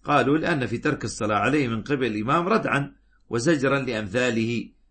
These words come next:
ممن تسوي له نفس-، له نفسه أن يقترف هذا العمل. وهذا الراجح، قول الأول، لقوة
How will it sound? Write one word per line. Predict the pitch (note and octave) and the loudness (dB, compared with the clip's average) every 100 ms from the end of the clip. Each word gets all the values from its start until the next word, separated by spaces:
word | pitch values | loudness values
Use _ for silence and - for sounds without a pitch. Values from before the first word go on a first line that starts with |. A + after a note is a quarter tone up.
| _ | _
ممن | - C3 A2+ | -6 -4 -4
تسوي | G2+ D#3 D3 B2 | -2 0 2 2
له | A#2+ | 0
نفس-، | C#3+ C3+ - | 0 -2 -6
له | B2 C3+ A2 B2+ B2+ | -4 -2 0 0 0
نفسه | C3+ C#3 B2 | -4 -4 -4
أن | A2+ | -2
يقترف | A#2 - B2+ G#2+ | -4 0 0 0
هذا | G#2+ G2 | -2 -2
العمل. | F#2 A2 G#2+ - - _ _ _ _ _ _ _ | -2 0 0 -2 -14 _ _ _ _ _ _ _
وهذا | - A3 D3 | 0 2 2
الراجح، | B2+ B2 G#2+ C3 B2+ - _ | 4 2 2 -2 -4 -16 _
قول | C#3 A#2+ | -4 -2
الأول، | G2 - C3 A2 C3 B2 | -2 0 0 2 0 -2
لقوة | A#2 C#3+ A2+ | -2 0 2